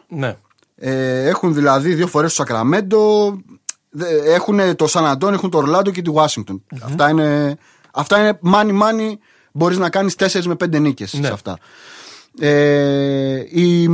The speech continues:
Speaker 2: το Memphis έχει πάρα πολύ δύσκολο πρόγραμμα.
Speaker 1: Ναι.
Speaker 2: Αν και έχει τρεις νίκες παραπάνω. Και νομίζω από τις τέσσερις, από τις τρεις μάλλον, όχι από τους Kings, έχει τη χειρότερη ομάδα.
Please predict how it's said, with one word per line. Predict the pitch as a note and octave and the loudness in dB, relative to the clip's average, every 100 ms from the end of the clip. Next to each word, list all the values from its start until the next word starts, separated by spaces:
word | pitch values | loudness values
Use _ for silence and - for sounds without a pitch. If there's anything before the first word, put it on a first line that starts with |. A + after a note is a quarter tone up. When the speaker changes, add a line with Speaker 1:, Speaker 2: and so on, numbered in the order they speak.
| E3+ | 0
Speaker 2:
το | - E3+ | 2 2
Memphis | B3 A3+ B3 | 2 2 -2
έχει | G#3 - | -4 0
πάρα | C#4 C4+ | 2 2
πολύ | E3 C3 | 2 -2
δύσκολο | A2+ - G2+ | -4 -8 -8
πρόγραμμα. | F#2+ F2+ F2+ D3 - | -8 -10 -10 -12 -12
Speaker 1:
Ναι. | A#2 A#2 D3+ - _ _ _ _ _ _ - - _ _ _ _ | -8 -6 -8 -12 _ _ _ _ _ _ -20 -20 _ _ _ _
Speaker 2:
Αν | D3 D3 | 0 0
και | C#3+ | 2
έχει | C#3 C#3 | 0 -2
τρεις | B2 B2+ | -6 -4
νίκες | B2 A2+ G2+ | -4 -4 -8
παραπάνω. | G2+ F#2 F#2 F#2 D#3 - _ _ - _ _ _ | -8 -8 -10 -10 -10 -16 _ _ -20 _ _ _
Και | - D#3 | 0 2
νομίζω | D3+ F3 G#3 A3 | 2 2 2 0
από | F3 | 0
τις | - C#3 | -6 -10
τέσσερις, | - F#3+ F#3+ D3+ B2 G#2+ - - | -4 -2 0 -2 -2 -6 -8 -8
από | B2 C3 | -8 -6
τις | - | -8
τρεις | - E3 C3+ | -2 0 2
μάλλον, | A#2 G#2+ G2 F#2+ | 0 -2 -4 -6
όχι | C3 C3+ | -6 -6
από | G#2+ | -8
τους | - - | -10 -10
Kings, | A2 - | -10 -6
έχει | D3 D3+ | -8 -8
τη | |
χειρότερη | - C3 C3 G2+ | -8 -6 -6 -6
ομάδα. | G2 F#2+ B2+ | -8 -10 -14